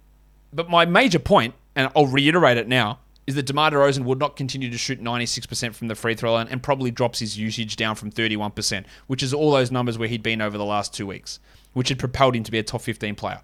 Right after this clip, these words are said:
So he shot eighty percent from the line here on twenty-nine percent usage. And this is exactly what I was talking about. That if Vooch rolls a little bit more, the free throws won't stick at ninety-six, then you lose fifteen to twenty ranking spots. So if you can get a top twenty player back,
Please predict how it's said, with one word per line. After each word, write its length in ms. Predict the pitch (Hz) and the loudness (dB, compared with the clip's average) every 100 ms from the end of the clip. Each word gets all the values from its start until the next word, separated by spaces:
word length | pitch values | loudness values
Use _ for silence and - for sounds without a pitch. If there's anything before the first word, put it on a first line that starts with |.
| - - - _ _ | -20 -20 -20 _ _
So 140 | - | -2
he 100 | 160 | 2
shot 240 | 233 170 - | 4 2 4
eighty 240 | 160 180 | 2 2
percent 320 | 160 143 151 135 | -2 -4 -6 -6
from 100 | 139 | -4
the 80 | |
line 220 | 131 131 135 | 0 0 0
here 180 | 135 | 0
on 120 | 123 120 | -2 -4
twenty-nine 460 | - 127 120 120 | -2 -2 0 -2
percent 300 | 120 110 113 | -2 -4 -4
usage. 300 | 107 117 107 | -4 -6 -6
And 100 | 120 | 0
this 120 | 214 | 0
is 100 | 214 | 2
exactly 400 | 202 160 165 170 | -2 2 2 2
what 100 | 170 | 2
I 40 | 170 | 2
was 120 | 170 | 2
talking 360 | - 196 208 208 | 2 0 0 -2
about. 280 | 135 - - _ _ _ _ _ | -2 -4 -14 _ _ _ _ _
That 140 | - | 0
if 100 | 165 | 0
Vooch 400 | 123 170 214 143 | 2 2 2 2
rolls 280 | 139 143 139 | 4 6 4
a 40 | |
little 160 | 127 127 | 2 2
bit 140 | 117 | 0
more, 260 | 104 101 151 - _ _ | -4 -6 -8 -12 _ _
the 80 | 139 | 2
free 180 | 202 214 | 4 4
throws 260 | 196 156 | 2 0
won't 280 | 127 147 185 | 4 2 2
stick 240 | - 139 | -2 -2
at 80 | 131 | -2
ninety-six, 440 | 110 104 101 214 - | -4 -4 -4 -4 0
then 200 | 208 202 - | 2 2 -4
you 160 | - 208 | 0 4
lose 340 | 202 254 147 | 4 4 2
fifteen 380 | - 165 - 143 | -2 -4 -2 -2
to 80 | 131 | -2
twenty 260 | 123 139 120 | -2 -2 0
ranking 360 | 110 107 110 | -2 -6 -8
spots. 240 | - 165 175 | -2 0 0
So 60 | |
if 80 | 180 | -2
you 60 | 180 | -2
can 100 | 196 | -2
get 120 | 285 | -2
a 60 | |
top 200 | 233 214 | -2 -6
twenty 220 | 180 180 147 | -2 -2 0
player 240 | 143 123 | 4 2
back, 320 | 104 107 - | 2 -2 -4